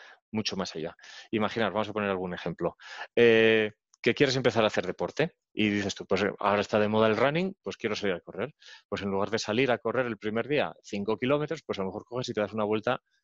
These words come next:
a la manzana y haces algo. O en lugar de correr,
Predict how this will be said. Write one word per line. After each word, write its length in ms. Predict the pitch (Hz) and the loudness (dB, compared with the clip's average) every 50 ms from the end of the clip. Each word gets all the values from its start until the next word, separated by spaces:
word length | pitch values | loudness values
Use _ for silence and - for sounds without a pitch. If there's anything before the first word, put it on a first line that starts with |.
| _ _ _ _ - | _ _ _ _ -4
a 520 | - 107 101 95 95 92 92 92 92 92 92 | -2 -2 -2 -2 -4 -4 -4 -2 0 0 0
la 100 | 95 90 | 0 0
manzana 460 | 90 90 - - 104 98 90 - _ _ _ _ _ _ | -2 -4 -2 0 0 0 -2 -4 _ _ _ _ _ _
y 140 | - 113 117 | -2 0 0
haces 260 | 104 - - 101 - | 2 2 0 -2 -2
algo. 300 | 101 95 85 82 80 - _ _ | -2 -4 -4 -6 -8 -10 _ _
O 120 | - 117 110 | 0 2 2
en 60 | 104 | 2
lugar 260 | 104 98 101 104 104 | 2 2 2 2 2
de 80 | 104 - | 0 0
correr, 340 | - - 120 139 175 208 | 2 2 2 2 0 -2